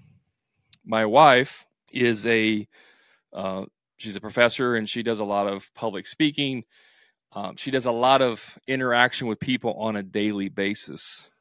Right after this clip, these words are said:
like talking to lots and lots and lots of people. She's done public speaking in front of hundreds of people.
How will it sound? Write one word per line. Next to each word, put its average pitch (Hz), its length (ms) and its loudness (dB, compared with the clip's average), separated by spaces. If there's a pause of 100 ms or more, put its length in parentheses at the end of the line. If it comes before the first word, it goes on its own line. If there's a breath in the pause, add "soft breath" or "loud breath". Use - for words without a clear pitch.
(300)
like - 140 -20
talking 120 480 -2
to 104 160 -4
lots 104 400 0
and 104 100 -8
lots 98 280 -2
and 92 100 -12
lots 90 240 -10
of 87 100 -20
people. 135 460 -4 (640 soft breath)
She's 110 300 -6
done 104 180 0
public 113 380 0
speaking 120 440 -4
in 110 140 -4
front 110 240 -4
of 107 140 -6
hundreds 117 400 -6
of 104 80 -8
people. 113 500 -4